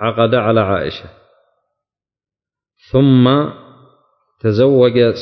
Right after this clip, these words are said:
سودة في أثناء عقده على عائشة. قال الحافظ رحمه الله: قال الماوردي:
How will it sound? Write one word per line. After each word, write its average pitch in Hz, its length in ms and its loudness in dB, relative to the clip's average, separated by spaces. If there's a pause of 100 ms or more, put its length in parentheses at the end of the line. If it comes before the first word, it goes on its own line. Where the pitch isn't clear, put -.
(100)
سودة 110 640 -2
في 107 200 -2
أثناء 117 380 -2
عقده 110 520 -2
على 107 200 0
عائشة. 87 460 -8 (1300)
قال 123 200 0
الحافظ 123 460 0
رحمه 113 320 0
الله: 117 260 2
قال 143 300 0
الماوردي: 127 840 2